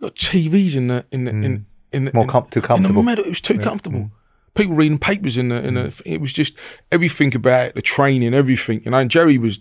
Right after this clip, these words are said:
Speaker 1: Jerry was the manager then,
Speaker 2: Mm.
Speaker 1: but everything, the organisation, I mem-, I always remember my first day of training pre, pre-season, I walked out, there was a group of players in one corner, um,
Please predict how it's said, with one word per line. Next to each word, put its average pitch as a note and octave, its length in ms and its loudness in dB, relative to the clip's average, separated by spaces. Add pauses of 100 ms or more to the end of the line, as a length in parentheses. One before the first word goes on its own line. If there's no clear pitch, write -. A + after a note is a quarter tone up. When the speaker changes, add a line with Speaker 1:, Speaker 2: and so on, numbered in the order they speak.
(120)
Speaker 1:
Jerry D3 260 2
was G#2+ 160 -4
the - 40 -6
manager B2 380 0
then, G2+ 220 -6 (160)
Speaker 2:
Mm. G2 120 -4
Speaker 1:
but F#2+ 180 -8
everything, C3 500 0
the B2 60 -2
organisation, A#2+ 760 0
I - 20 0
mem-, C3+ 260 0
I C3+ 160 -2 (100)
always C#3+ 280 4
remember B2+ 220 0
my A#2 180 -2
first - 460 0
day C3+ 120 2
of B2 80 0
training A#2+ 400 -2
pre, A#2+ 340 -6
pre-season, A#2 600 -4 (340)
I - 60 0
walked C3 340 2
out, A#2+ 300 2 (600)
there A#2 100 -2
was G#2+ 100 -2
a A2+ 40 -6
group C#3+ 280 0
of - 100 -8
players C#3+ 580 0
in A#2+ 200 -4
one A#2+ 180 -2
corner, G#2+ 360 -6 (440)
um, A2+ 360 -6